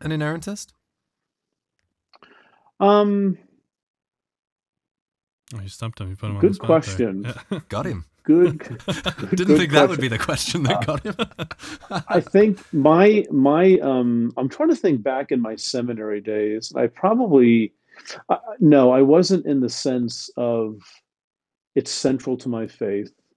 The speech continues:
Speaker 2: And if you don't believe it, there's something wrong with you.
Speaker 1: Okay.
Speaker 2: I probably spoke the language, but I, I remember, you know, after going to, to graduate school and, and dealing with some historical things, when I came back to teach in seminary,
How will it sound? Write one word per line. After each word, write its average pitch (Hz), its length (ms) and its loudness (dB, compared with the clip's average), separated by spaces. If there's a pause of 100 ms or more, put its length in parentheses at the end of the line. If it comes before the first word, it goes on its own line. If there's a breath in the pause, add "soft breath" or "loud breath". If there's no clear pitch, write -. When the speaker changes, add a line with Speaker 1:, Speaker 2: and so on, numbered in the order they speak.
(680)
Speaker 2:
And 117 400 -2
if 110 140 -4
you 127 40 6
don't 120 160 2
believe 113 300 -2
it, 113 120 -4
there's 110 140 -6
something 104 320 -6
wrong 117 260 0
with 113 180 -4
you. 101 420 -4 (200)
Speaker 1:
Okay. 92 200 -12 (160)
Speaker 2:
I 127 80 4
probably 160 420 4
spoke 123 360 0
the 123 80 -2
language, 113 640 -2
but 120 120 0
I, 123 120 0
I 127 60 -2
remember, 120 720 4
you 123 60 0
know, 120 140 -2
after 127 320 -2
going 113 340 -6 (140)
to, 110 260 -8
to - 100 -6
graduate 117 540 2
school 107 480 -2
and, 113 240 -10
and 117 260 -8
dealing 131 360 4
with 113 100 0
some 113 240 -2
historical 110 560 -2
things, 117 500 -4 (520 soft breath)
when 131 120 2
I 139 80 6
came 120 240 0
back 131 280 2
to 117 60 -2
teach 117 300 -2
in 110 100 -8
seminary, 117 640 -4